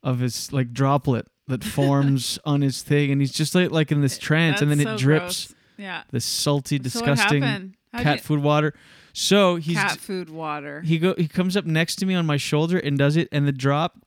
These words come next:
Speaker 1: goes perfectly all the way out of
Speaker 2: Into your
Speaker 1: his
Speaker 2: espresso?
Speaker 1: m-, uh, m-, uh, out of his mouth into the deepest crevices of my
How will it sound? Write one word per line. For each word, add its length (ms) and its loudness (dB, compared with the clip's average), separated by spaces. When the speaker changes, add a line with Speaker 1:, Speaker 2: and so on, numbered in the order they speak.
Speaker 1:
goes 300 -2
perfectly 880 -4
all 220 0
the 140 0
way 360 -2
out 220 0
of 240 -4
Speaker 2:
Into 160 -2
your 100 4
Speaker 1:
his 200 -6
Speaker 2:
espresso? 440 -8
Speaker 1:
m-, 220 -4
uh, 200 2
m-, 160 0
uh, 400 0
out 180 0
of 140 0
his 240 2
mouth 440 0
into 680 2
the 160 -4
deepest 640 -2
crevices 580 -2
of 140 0
my 220 -2